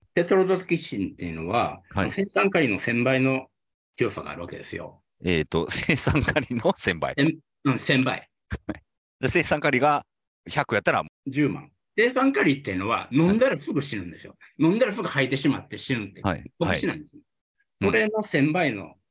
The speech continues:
Speaker 2: <laughs> じゃあ、
Speaker 1: 強さを持ってます。
Speaker 2: こ-、
Speaker 1: で、しかも、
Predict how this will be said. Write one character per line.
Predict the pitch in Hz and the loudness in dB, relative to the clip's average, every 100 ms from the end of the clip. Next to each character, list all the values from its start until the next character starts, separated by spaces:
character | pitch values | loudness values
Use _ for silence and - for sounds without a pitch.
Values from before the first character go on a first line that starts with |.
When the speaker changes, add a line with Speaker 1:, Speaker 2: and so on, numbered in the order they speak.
| - | -4
Speaker 2:
<laughs> | - - - - - | -2 -2 -6 -8 -6
じ | - | -2
ゃ | - | 0
あ、 | |
Speaker 1:
強 | 160 | 0
さ | |
を | 107 | -2
持 | |
っ | |
て | 95 | -4
ま | |
す。 | - | -10
Speaker 2:
こ-、 | - - _ _ _ | -18 -20 _ _ _
Speaker 1:
で、 | 151 | -4
し | 160 | -4
か | - 233 196 | -2 0 2
も、 | 139 139 90 - | 2 0 -4 -12